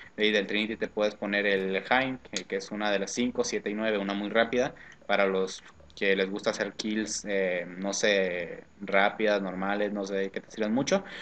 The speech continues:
Ya si no te quieres, eh, poner el Hein, te puedes poner el Maniac, que el Maniac te sirve mucho. Y así de, de plano no quieres ese, pues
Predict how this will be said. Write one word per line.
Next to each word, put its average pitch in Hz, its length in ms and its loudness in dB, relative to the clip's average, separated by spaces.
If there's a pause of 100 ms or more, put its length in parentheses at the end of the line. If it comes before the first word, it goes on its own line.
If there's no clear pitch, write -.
(180)
Ya 117 120 8
si 120 80 -2
no 120 140 2
te 117 100 -4
quieres, 117 380 4
eh, 101 340 2
poner 104 240 0
el 104 160 -2
Hein, 113 220 2
te 117 80 -8
puedes 104 220 -4
poner 101 240 0
el 95 140 2
Maniac, 95 440 -2
que - 80 -10
el 95 80 -8
Maniac 98 240 -4
te 98 100 -8
sirve 104 220 -4
mucho. 113 320 -4
Y 139 100 -2
así 107 280 -4
de, 98 140 -2
de - 180 -10
plano 113 260 0
no 98 160 -4
quieres 110 240 -2
ese, 120 180 -4
pues - 160 -12